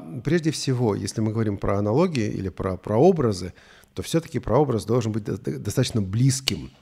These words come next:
к тому, что он изображает. Если же мы смотрим на вот эту ситуацию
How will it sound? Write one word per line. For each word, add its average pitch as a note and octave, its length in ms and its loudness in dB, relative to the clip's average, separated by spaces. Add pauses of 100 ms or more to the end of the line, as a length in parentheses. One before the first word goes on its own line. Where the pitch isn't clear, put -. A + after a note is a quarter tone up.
к - 80 -16
тому, G#2 360 -2
что - 180 -4
он C3+ 120 2
изображает. G#2+ 640 -4 (760)
Если B2 220 2
же A2+ 120 2
мы A#2 280 4
смотрим A#2 600 -2
на F#2+ 280 -6
вот - 240 -4
эту F3 260 0
ситуацию D#2 640 -8